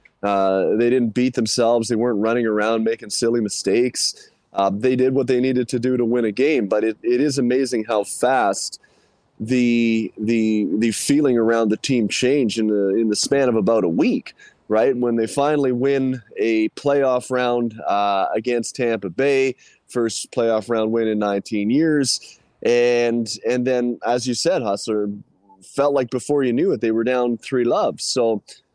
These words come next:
um, I still think they got a lot of work to do here, obviously. I mean, if they, if they lose in game five and don't show much of an effort, much of a,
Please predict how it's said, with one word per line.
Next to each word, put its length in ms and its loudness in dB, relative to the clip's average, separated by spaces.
um, 640 0
I 140 2
still 240 -2
think 160 0
they 80 0
got 120 2
a 40 0
lot 160 0
of 80 -2
work 260 -4
to 100 -6
do 200 0
here, 360 -2
obviously. 800 0
I 140 0
mean, 160 0
if 80 -4
they, 320 2
if 220 -2
they 160 2
lose 640 0
in 300 0
game 260 2
five 540 2
and 160 -2
don't 280 2
show 220 0
much 260 0
of 100 0
an 100 0
effort, 480 0
much 340 -2
of 120 0
a, 340 2